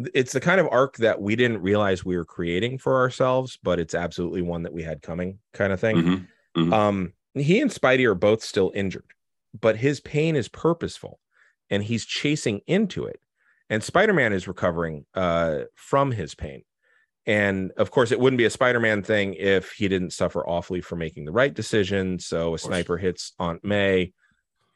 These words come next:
Speaker 1: This is what's gonna lead us to the One More Day thing. Um, and, and Penance ends up with the Thunderbolts working alongside Venom and Bullseye, among others.
Speaker 2: Mm.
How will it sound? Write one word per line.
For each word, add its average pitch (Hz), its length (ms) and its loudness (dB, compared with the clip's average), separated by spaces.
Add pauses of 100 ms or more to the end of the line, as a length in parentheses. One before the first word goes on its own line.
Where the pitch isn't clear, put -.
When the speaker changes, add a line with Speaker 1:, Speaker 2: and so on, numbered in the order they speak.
(400)
Speaker 1:
This 117 240 2
is 120 80 2
what's 113 240 4
gonna 104 160 2
lead 98 220 2
us 90 160 2
to 95 180 -2
the 87 80 2
One 85 180 -2
More 80 180 -6
Day 117 280 2
thing. 98 380 -2 (640)
Um, 90 640 0 (260)
and, 95 300 -2
and 95 220 -4
Penance 147 480 0
ends 113 260 0
up 98 200 2
with 101 340 0
the 92 240 -4
Thunderbolts 87 600 -2
working 98 320 -4
alongside 87 560 -2
Venom 92 300 0
and 80 160 -6
Bullseye, 98 440 0
among 73 320 -10
others. 73 440 -12 (540)
Speaker 2:
Mm. 175 320 2